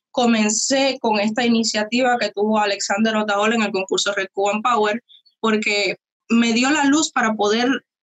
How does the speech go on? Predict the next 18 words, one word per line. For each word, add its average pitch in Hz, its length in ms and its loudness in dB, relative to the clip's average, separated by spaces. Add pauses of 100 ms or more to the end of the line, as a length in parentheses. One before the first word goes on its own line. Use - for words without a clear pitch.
(400)
sacar 240 540 -2
todo 247 220 0
lo 247 120 0
que 247 120 -2
pienso 240 300 2
y 254 40 -2
para 233 200 0
poder 202 240 0
decir 240 280 0
la 277 160 0
realidad 202 400 0
de 240 160 -2
Cuba. 285 360 2 (840)
Bueno, 226 380 2 (440)
luego 262 380 2
de 247 120 0
que 240 120 0
comencé, 240 600 2